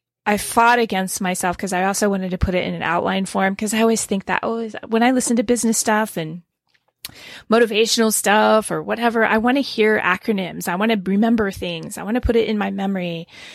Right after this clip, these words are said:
And the truth is, I have some really great material that is acronym. I have some really great material that is advice. Please just take some time with the material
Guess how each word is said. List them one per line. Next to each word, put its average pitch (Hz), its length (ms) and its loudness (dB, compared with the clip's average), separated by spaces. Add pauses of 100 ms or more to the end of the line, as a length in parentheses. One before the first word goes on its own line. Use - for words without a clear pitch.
(180)
And 233 180 2
the 247 60 2
truth 285 260 0
is, 214 380 2 (680)
I 233 60 0
have 247 140 4
some 254 200 2
really 226 300 4
great 202 300 -2
material 220 640 2
that 196 160 0
is 202 120 -2
acronym. 262 720 0
I 190 120 -2
have 190 180 0
some 202 160 0
really 208 220 2
great 196 220 -4
material 202 480 -4
that 185 120 -4
is 175 160 -6
advice. 247 800 0 (1300)
Please 247 300 0
just - 340 2 (100)
take 226 340 0
some 220 260 0
time 208 500 0
with 226 200 0
the 196 60 -4
material 202 800 2